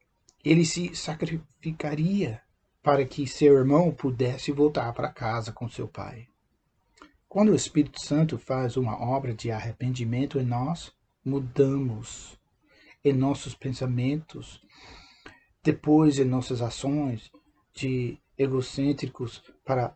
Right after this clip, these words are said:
abnega-, abnegados. Isso nos aplica como?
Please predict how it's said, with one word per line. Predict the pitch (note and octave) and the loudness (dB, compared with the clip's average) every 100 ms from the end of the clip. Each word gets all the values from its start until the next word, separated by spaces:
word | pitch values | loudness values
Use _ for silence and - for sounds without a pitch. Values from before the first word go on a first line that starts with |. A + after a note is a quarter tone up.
| _ | _
abnega-, | C3+ B2 B2+ A#2+ A#2 G#2 - _ _ _ _ | -4 -2 -2 -4 -6 -10 -12 _ _ _ _
abnegados. | B2 C#3 C3+ B2+ B2+ G#2+ A2+ A#2 - - - _ _ _ _ _ _ _ _ _ _ _ _ _ _ _ _ _ _ | -2 0 0 -2 -4 -4 -8 -12 -16 -20 -20 _ _ _ _ _ _ _ _ _ _ _ _ _ _ _ _ _ _
Isso | C3 B2+ B2+ - C#3+ B2 _ _ _ _ _ - | -4 -4 -4 -6 -6 -8 _ _ _ _ _ -6
nos | B2+ C3 | -4 -4
aplica | A#2+ A#2+ B2+ B2 A#2 A#2+ - _ _ _ _ _ - | -6 -6 -6 -6 -10 -12 -16 _ _ _ _ _ -8
como? | B2+ A#2+ G#2+ G#2+ | -4 -2 -4 -10